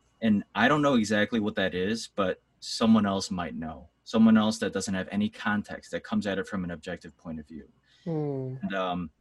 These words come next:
Speaker 1: I think a lot of that ego is what holds back excellence, to be honest. Um, you know, to be corrected is a gift, honestly, especially in the music industry. Like, from a creative standpoint, a lot of people wanna be like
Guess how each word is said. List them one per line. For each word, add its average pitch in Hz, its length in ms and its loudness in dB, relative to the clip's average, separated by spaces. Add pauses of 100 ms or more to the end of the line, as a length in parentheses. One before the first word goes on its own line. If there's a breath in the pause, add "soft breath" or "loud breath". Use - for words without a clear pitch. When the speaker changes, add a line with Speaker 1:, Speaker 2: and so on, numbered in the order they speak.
(480)
Speaker 1:
I 113 80 0
think 135 260 0 (100)
a 214 60 -2
lot - 260 4
of - 80 2
that 113 200 4
ego 127 520 4
is 110 180 2
what 104 240 0 (120)
holds 113 360 -2
back 95 400 -4 (280)
excellence, 82 680 -10 (180)
to - 100 -18
be 98 100 -6
honest. 85 540 -6 (160)
Um, 82 400 -6 (400)
you 156 80 -4
know, 98 180 -2 (260)
to - 100 -6
be 123 120 2
corrected 117 600 2
is 87 120 -6
a 82 40 -10
gift, - 480 -6 (180)
honestly, 92 460 -6
especially 147 460 0
in 135 40 0
the 123 80 6
music 120 300 4
industry. 92 400 -6
Like, 90 160 -6
from 110 140 0
a 107 40 0
creative 110 480 -2
standpoint, 131 560 -2 (460 soft breath)
a 117 40 -2
lot 127 160 6
of 147 60 0
people 147 320 0
wanna 127 300 4
be 123 260 4
like 113 460 2